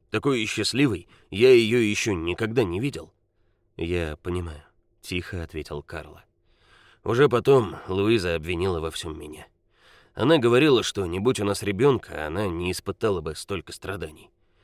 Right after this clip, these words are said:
Но разве я мог обижаться на эти слова? Моя жена лишилась покоя, потеряв самое ценное, что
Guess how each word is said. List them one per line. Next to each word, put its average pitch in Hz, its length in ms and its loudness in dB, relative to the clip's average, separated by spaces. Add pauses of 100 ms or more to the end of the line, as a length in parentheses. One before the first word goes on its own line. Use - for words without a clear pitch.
(140)
Но 131 120 4
разве 156 280 6
я 156 80 10
мог 175 220 4
обижаться 135 460 4
на 104 160 4
эти 92 100 -4
слова? 104 420 -2 (440)
Моя 127 300 6
жена 127 260 6
лишилась 110 520 0
покоя, 104 560 -6
потеряв 95 460 -4 (340)
самое 90 400 -2
ценное, 82 500 -4
что - 280 -10